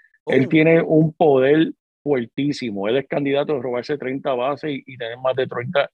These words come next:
Speaker 1: treinta cuadrangulares, Manny.
Speaker 2: Hablo.
Speaker 1: Él tiene el poder, la rapidez, y,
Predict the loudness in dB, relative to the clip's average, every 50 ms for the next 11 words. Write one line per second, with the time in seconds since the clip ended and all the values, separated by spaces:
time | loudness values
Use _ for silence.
0 | _ -6 -6 -4 -4 -4 -4 -2 0 0 0 0 -2 -4 -6 -6 -4 -2 0 0
1 | 0 0 -2 -4 -4 -6 -6 -6 -8 -12 -14 -16 -18 -18 -20 -20 -20 -20 -20 -20
2 | _ _ _ -20 -20 _ _ _ -4 0 0 0 0 0 0 0 0 2 2 2
3 | 2 0 0 -2 -2 0 0 0 -2 -2 -4 -2 -2 0 0 0 0 -2 -4 -6
4 | -10 -10 -8 -6 -6 -6 -6 -6 -8 -8 -8 -8 -8 -6 -4 -2 -2 0 0 0
5 | -2 -4 -6 _ _ _ _ _ _ _ _ _ _ _ _ _ _ -6 -4 -2
6 | 0 0 0 0 0 0 -2